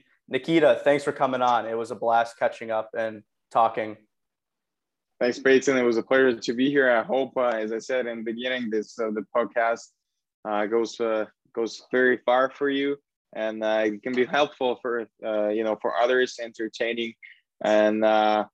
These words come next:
Speaker 2: yeah, because, like, it's not easy. It takes the effort, it takes time, it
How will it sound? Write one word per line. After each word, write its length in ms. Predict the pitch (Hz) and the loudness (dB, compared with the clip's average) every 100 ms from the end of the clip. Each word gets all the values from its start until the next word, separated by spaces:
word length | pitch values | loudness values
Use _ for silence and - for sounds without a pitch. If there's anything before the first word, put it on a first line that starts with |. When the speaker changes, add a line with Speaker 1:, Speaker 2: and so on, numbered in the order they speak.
| _ _ _ _ | _ _ _ _
Speaker 2:
yeah, 240 | 117 127 117 - | 2 4 2 -4
because, 240 | - 120 110 | -4 -2 0
like, 200 | 113 107 | 0 0
it's 160 | 107 | -2
not 220 | 139 135 127 | 0 2 2
easy. 260 | 135 135 | 0 -2
It 100 | 131 | -4
takes 260 | 135 120 - | -6 -8 -8
the 120 | 110 | -6
effort, 380 | 110 123 143 127 | -4 -4 -4 -4
it 120 | 113 | -4
takes 280 | 123 107 - | -6 -6 -6
time, 320 | 131 127 127 | -2 0 0
it 140 | 117 | -4